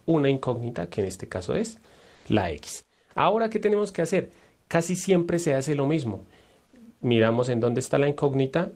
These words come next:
y este seno de cuarenta y ocho grados que está dividiendo lo pasamos a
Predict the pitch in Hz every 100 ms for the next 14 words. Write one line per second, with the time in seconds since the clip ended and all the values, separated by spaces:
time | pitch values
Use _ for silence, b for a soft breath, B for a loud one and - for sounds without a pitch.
0 | - 214 240 - _ _ 160 165 151 -
1 | 147 147 147 - 143 135 131 120 117 107
2 | 98 98 98 104 - 113 113 107 98 117
3 | - _ - 101 - - 117 147 185 202
4 | 185 185 190 156 - 113 123 131 135 185
5 | 277 -